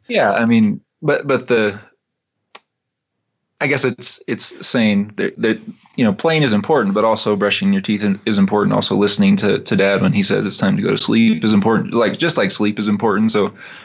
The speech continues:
um, yeah, it's obviously more fun, but it's not, um, what needs to, you know, in that sit-,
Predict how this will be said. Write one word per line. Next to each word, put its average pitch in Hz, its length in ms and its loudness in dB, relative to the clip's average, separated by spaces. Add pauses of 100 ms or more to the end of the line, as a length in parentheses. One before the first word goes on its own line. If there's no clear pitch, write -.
(100)
um, 95 340 0
yeah, 185 140 2
it's 104 120 -2
obviously 120 320 -2
more 98 160 0
fun, 107 360 0
but 98 120 0
it's 98 140 -4
not, 98 280 -2 (460)
um, - 500 -8 (340)
what 98 120 2
needs 98 280 2
to, - 140 -12
you 120 140 -2
know, 98 140 2
in 98 140 2
that 104 200 0
sit-, 110 260 -2